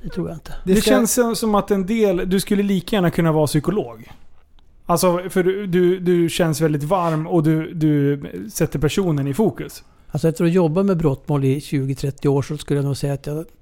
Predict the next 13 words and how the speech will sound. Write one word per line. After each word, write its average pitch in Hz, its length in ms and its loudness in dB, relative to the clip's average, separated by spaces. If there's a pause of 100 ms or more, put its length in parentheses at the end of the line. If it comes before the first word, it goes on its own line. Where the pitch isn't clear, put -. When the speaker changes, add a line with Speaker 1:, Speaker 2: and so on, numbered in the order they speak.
(100)
Speaker 1:
tror 190 120 -4
faktiskt 147 220 -2
att 147 120 0
jag 139 80 -2
är 156 80 0
lite 180 240 0
av 147 80 0
en 147 80 0
psykolog. 147 520 0
Speaker 3:
<laughs> - 40 8
Ja, 220 460 6
ja, 247 180 8
precis. 202 480 2